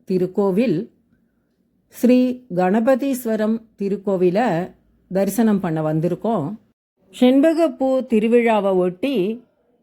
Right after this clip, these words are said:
இந்த திருக்கோவிலுக்கு சென்ற யாத்திரையின் படப்பதிவுகளை தான் இப்ப பார்க்கறோம் நம்ப. வேளாக்குறிச்சி ஆதீனம் ஸ்ரீ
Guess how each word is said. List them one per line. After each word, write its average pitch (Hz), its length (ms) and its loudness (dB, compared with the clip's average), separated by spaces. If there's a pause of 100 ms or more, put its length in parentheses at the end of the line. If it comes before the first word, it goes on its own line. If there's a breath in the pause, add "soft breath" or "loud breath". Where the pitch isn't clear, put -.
(420)
இந்த 269 540 2 (140)
திருக்கோவிலுக்கு 277 840 0
சென்ற 233 680 2 (340)
யாத்திரையின் 220 1000 0 (500)
படப்பதிவுகளை 247 1000 2
தான் 202 480 -4 (100)
இப்ப 277 400 -4
பார்க்கறோம் 190 420 0
நம்ப. 175 560 0 (1000)
வேளாக்குறிச்சி 254 1080 0 (160)
ஆதீனம் 190 800 0 (760)
ஸ்ரீ 254 480 -2